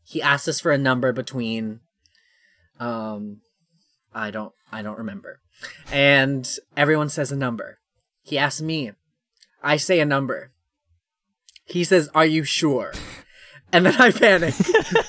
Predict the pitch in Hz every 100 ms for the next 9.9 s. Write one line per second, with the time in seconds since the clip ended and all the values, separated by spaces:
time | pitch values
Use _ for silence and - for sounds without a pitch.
0 | - - 359 269 - 226 233 226 220 220
1 | 165 - - - 240 240 226 220 202 -
2 | - _ - 190 240 - 262 247 214 220
3 | 196 147 135 147 127 127 117 - - 165
4 | 156 - 170 190 180 - - - _ -
5 | 339 285 262 - 156 165 160 190 156 196
6 | 285 220 - 156 - - - 214 208 165
7 | 160 143 - - - - _ - 131 139
8 | 156 175 143 95 - - _ 139 135 127
9 | 127 156 160 143 - 147 - - -